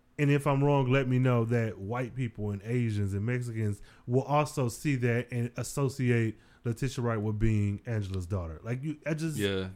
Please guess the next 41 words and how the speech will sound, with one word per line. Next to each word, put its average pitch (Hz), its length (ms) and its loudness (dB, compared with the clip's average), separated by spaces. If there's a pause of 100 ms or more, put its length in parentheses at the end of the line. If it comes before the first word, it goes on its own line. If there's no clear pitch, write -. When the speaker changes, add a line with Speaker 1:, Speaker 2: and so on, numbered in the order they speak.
(160)
Speaker 1:
I 143 60 -6
feel 180 180 -2
like 160 180 0
they 143 120 2
did 127 220 2
a 117 40 2
good 107 220 0
job. 92 400 -2 (160)
Speaker 2:
Right. 92 280 -4 (240)
Speaker 1:
So 98 300 -2 (140)
Speaker 2:
I 139 80 -4
mean, 135 340 2
to - 160 -4
be 131 140 -2
fair 127 260 0
though, 127 300 0
I, 104 100 -2 (120)
I 107 40 2
think 120 240 -2
one 120 100 4
of 117 60 0
the 107 80 -4
things 110 300 0
that's, - 180 -6
like, 98 140 0
sort 107 160 0
of 95 60 -2
a 92 80 -8
testament 98 460 -2
to 90 240 -4
Angela 92 280 -6
Bassett's 92 340 -6
Speaker 1:
Mm-hmm. 110 120 -2
Speaker 2:
acting 104 540 0
is, 95 400 -4
like 101 200 0
you 113 80 -4
said, 117 220 0
there's 117 100 -4
probably 104 360 0
a, 90 60 -4